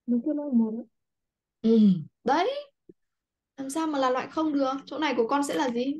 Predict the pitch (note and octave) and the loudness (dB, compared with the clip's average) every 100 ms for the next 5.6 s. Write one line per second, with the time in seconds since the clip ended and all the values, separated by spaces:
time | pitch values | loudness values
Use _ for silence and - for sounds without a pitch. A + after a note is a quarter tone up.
0 | - C4 D4+ D4 D4+ E4+ E4+ F#3 A#3+ D4+ | -4 0 2 4 4 2 -2 -6 -4 -2
1 | E4 F4 - _ _ _ _ _ _ _ | -4 -6 -18 _ _ _ _ _ _ _
2 | _ _ _ _ - A3 D#4 D#4 C4+ D4+ | _ _ _ _ 2 4 4 4 4 2
3 | - _ _ _ A#3 A3+ G#3+ - - B3 | -4 _ _ _ -6 -6 -6 -10 -4 2
4 | G#3+ B3+ D#4 C#4+ C4+ A#3 F#3 G3+ G3+ A#3+ | 6 6 6 4 4 2 2 2 4 4
5 | G#3 F#3 G3+ D#4+ F4 G4 | 6 6 4 4 4 0